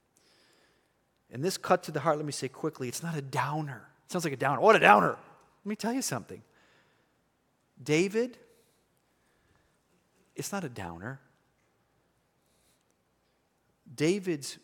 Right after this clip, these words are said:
guilt of murder was holding him down. David's sin, the guilt that he carried around, was holding him down. My guilt's holding me down. Your guilt's holding you down. Repentance is the way to freedom. Okay?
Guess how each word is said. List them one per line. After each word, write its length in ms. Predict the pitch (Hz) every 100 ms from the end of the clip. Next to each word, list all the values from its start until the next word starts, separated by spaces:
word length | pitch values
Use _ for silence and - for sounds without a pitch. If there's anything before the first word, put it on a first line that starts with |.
| -
guilt 380 | 131 151 165 -
of 140 | 123
murder 320 | 117 143 143 117
was 160 | 113
holding 460 | - - 139 131 120
him 240 | 98 98 92
down. 400 | 101 123 90 85 - _
David's 360 | 151 165 143 -
sin, 500 | - 165 151 107 117 - _ _
the 80 | 120
guilt 320 | 117 147 156
that 100 | 131
he 80 | 127
carried 260 | - 135
around, 100 | 135 -
was 140 | 123 -
holding 340 | 135 127 127
him 100 | 117
down. 200 | 127 131 - - -
My 180 | 131
guilt's 300 | 147 147 143
holding 260 | - 139 131
me 80 | 127
down. 160 | 131 - -
Your 280 | 117 139 202
guilt's 280 | 123 98
holding 360 | - 104 98 92
you 120 | 85
down. 320 | 76 80 76 - _ _ _ - _
Repentance 440 | 117 143 165 127
is 120 | 117 -
the 100 | 104
way 140 | 98
to 80 | 76
freedom. 580 | - - 160 151 104 76 _ _ _ _ _ _ _ _ _ _ _ _ _
Okay? 280 | - 104 113